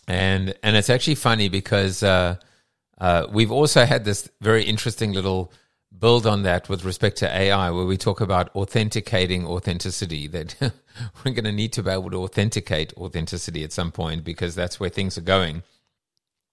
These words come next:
with deep faking, et cetera. But, um, the, the best way to always determine this is just consistency, actually. It's just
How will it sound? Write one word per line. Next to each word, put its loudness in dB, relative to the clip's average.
with -2
deep 0
faking, 2
et -6
cetera. 0
But, 0
um, 4
the, -16
the 0
best 2
way 6
to -2
always 2
determine -2
this -6
is -6
just -6
consistency, -6
actually. -8
It's -12
just -4